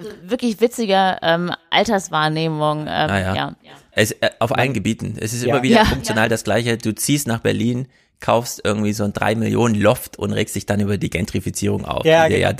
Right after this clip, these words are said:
Speaker 2: dein,
Speaker 3: Es ist
Speaker 2: <laughs> dein, äh,
Speaker 3: der,
Speaker 2: Dings zerstört.
Speaker 3: der Hypocrite
Speaker 2: Ja.
Speaker 3: in jedem von uns irgendwie. Und
Speaker 2: Ja,
Speaker 3: natürlich
Speaker 2: ja.
Speaker 3: gewöhnt man sich auch daran, dass man halt in Deutschland, klar, da, da komme ich dann halt natürlich als wahnsinnig jung rüber im Vergleich halt zu dem, was man halt sonst alltäglich auf den Straßen sieht, so, ne? Und das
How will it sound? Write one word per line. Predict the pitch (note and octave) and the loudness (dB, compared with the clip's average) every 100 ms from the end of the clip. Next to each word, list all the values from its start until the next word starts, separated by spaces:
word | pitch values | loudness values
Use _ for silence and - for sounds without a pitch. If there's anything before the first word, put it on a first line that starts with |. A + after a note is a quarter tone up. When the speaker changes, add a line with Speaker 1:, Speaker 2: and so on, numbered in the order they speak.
| F#3+ - | -2 -2
Speaker 2:
dein, | D#3+ | -2
Speaker 3:
Es | D#3+ E3 D#3+ | 2 2 2
ist | F#3+ - - | -2 0 2
Speaker 2:
<laughs> | |
dein, | G2+ G2 - | 4 2 -2
äh, | - | 0
Speaker 3:
der, | D#3+ D#3+ | 2 2
Speaker 2:
Dings | F#3 | 2
zerstört. | - - D#3 | 0 2 2
Speaker 3:
der | |
Hypocrite | F#3 F3+ F3+ F3+ | 2 0 0 -2
Speaker 2:
Ja. | G#2 | 0
Speaker 3:
in | D#3 | 0
jedem | E3 F3+ | 0 0
von | D3+ C#3+ | -2 0
uns | C#3+ C#3+ | -4 -4
irgendwie. | D3 D3 D#3+ | -4 -2 -4
Und | C#3+ D3 | -4 -2
Speaker 2:
Ja, | D3 | -2
Speaker 3:
natürlich | - F#3 | 2 2
Speaker 2:
ja. | - | 2
Speaker 3:
gewöhnt | B2+ D3 F3+ | 2 2 2
man | F3 | 0
sich | E3 D3+ | 0 -2
auch | |
daran, | C#3+ C#3 C#3+ | 0 0 0
dass | D3 | -2
man | D#3 D3 | -4 -2
halt | C#3 | -2
in | C#3 | 0
Deutschland, | C#3+ - D3+ C#3+ | 0 2 -2 -2
klar, | - D3 | 0 2
da, | C3+ C3 | 2 2
da | C#3+ C3+ | 0 0
komme | - D#3+ C#3+ D3 - | -2 -2 -2 -4 -8
ich | - | -4
dann | D3+ | -2
halt | D3 | -2
natürlich | C#3+ D3+ | -2 -2
als | C#3 - | -2 2
wahnsinnig | C#3+ D3 C#3 | 0 0 -2
jung | D3+ E3 | 0 0
rüber | E3 F3 E3+ E3 | 0 0 2 2
im | D3 | 2
Vergleich | D3 D3 C#3+ D3 | -2 0 2 0
halt | D3+ | -4
zu | D3 | -4
dem, | D3+ | -2
was | D3+ - | -4 -4
man | C#3+ | -4
halt | C#3+ | -2
sonst | D#3+ F3+ | -2 0
alltäglich | C#3 - C#3 C3+ | -4 -4 -6 -6
auf | B2+ | -10
den | - | -10
Straßen | B2+ C3+ C3 C3 | -6 -4 -2 -2
sieht, | D#3 G3 | 0 0
so, | B2+ A#2 | -2 -4
ne? | C#3 E3 | -2 -4
Und | C#3 | -4
das | C#3 | -6